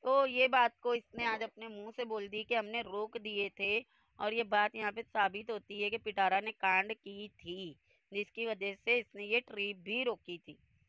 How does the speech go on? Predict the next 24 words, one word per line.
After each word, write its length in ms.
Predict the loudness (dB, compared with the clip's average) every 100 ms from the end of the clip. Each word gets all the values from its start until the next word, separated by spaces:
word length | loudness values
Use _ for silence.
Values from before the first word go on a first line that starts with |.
| _ _ _ 2
और 260 | 4 4
अम्मा 500 | 2 -2 -6 0 0
का 140 | 0 -2
call 340 | 0 0 2
जाना 440 | 2 2 0 -4
ये 180 | -2 -4
चीज़ 340 | -6 -12 -14 -4
का 140 | -4
proof 540 | -4 -6 -4 -4 -2
है, 320 | 2 4 2 -4 _ _ _ -8
जो 140 | -6
मैं 160 | -2 2
बातें 380 | 2 0 -6
बोल 240 | -4 -6 -6
रही 180 | -8 -8
हूँ 80 |
ना, 100 | -8
वो 160 | -8 -10
सच्ची 600 | -8 -10 -10 -14 -4 0
है। 80 | 0
इसने 240 | -2 -12
कांड 380 | -4 -2 -2 -6
की 280 | -10 -14 -14
थी, 380 | -10 -10 -10